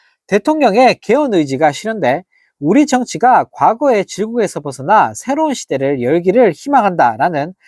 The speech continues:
네, 역대급 개소리를 날렸습니다. 네, 이어서 대통령실은 대통령실 직원들은 각자 위치에서 맡은 바 임무에 최선을 다하겠다라는 네, 뻔뻔한 모습까지 선보였다고 하는데요.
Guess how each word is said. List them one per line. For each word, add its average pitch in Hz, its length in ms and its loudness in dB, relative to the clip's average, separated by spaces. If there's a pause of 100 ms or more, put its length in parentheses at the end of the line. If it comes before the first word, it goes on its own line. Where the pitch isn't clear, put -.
(220)
네, 156 180 0
역대급 175 600 0
개소리를 202 640 2
날렸습니다. 175 720 0 (600)
네, 156 180 2
이어서 247 420 2
대통령실은 196 760 -4 (360)
대통령실 262 540 0
직원들은 190 640 2
각자 170 360 -2
위치에서 170 640 0
맡은 160 400 -2
바 190 180 2
임무에 196 480 -2
최선을 285 480 -4
다하겠다라는 143 960 -2 (420)
네, 143 280 0
뻔뻔한 302 500 2
모습까지 220 640 0
선보였다고 202 600 0
하는데요. 175 520 0